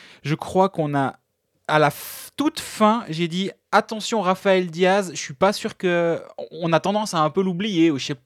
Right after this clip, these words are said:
Mais c'était quand même, j'ai lancé un truc en l'air en me disant, « Je sais qu'Azouk, c'est pas simple en ce moment. »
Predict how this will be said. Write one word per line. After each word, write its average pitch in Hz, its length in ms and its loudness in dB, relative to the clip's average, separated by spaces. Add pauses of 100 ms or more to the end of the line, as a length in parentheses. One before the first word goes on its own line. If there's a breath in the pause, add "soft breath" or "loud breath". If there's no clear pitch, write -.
(960 loud breath)
Mais 175 140 4
c'était 160 280 0
quand 165 200 -2
même, 185 260 2
j'ai 139 140 -6
lancé 160 400 0
un 175 80 2
truc - 260 -8
en 165 120 0
l'air 165 260 4
en 147 60 -4
me 143 80 -8
disant, « 147 400 -2
Je 131 100 -6
sais 196 260 -2
qu'Azouk, 185 380 -4
c'est - 160 -12
pas - 160 -14
simple 175 380 -6
en 165 60 -4
ce 180 120 -10
moment. » 165 320 0